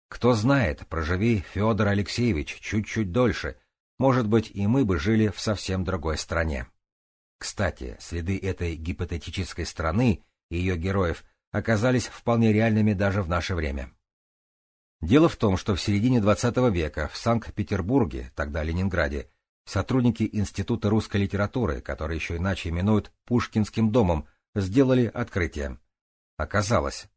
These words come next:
в некоторых деревнях живут люди, для которых древняя русская литература — это не артефакт истории, а живая реальность. Они могли не знать Толстого, Пушкина, Достоевского, Чехова,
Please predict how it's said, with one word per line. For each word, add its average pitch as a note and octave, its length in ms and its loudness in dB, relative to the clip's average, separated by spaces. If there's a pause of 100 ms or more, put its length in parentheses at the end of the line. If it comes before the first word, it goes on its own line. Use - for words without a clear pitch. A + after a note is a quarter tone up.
(120)
в D#2+ 140 -6
некоторых G#2 500 0
деревнях F2 520 0
живут D2 320 -4
люди, G2 260 0
для D2 160 -4
которых D#2+ 480 -2
древняя E2 400 -2
русская E2+ 320 -4
литература — D#2 640 0 (260)
это F2 280 -2
не F2 120 2
артефакт F#2 540 -2
истории, A2 480 2
а C#2 140 -4
живая E2+ 280 0
реальность. A2 540 -2 (580)
Они A2+ 240 6
могли C3 320 6
не B2 120 6
знать A#2 320 4
Толстого, G#2 640 2
Пушкина, D#2+ 540 0
Достоевского, G2+ 760 -2
Чехова, F2+ 480 -2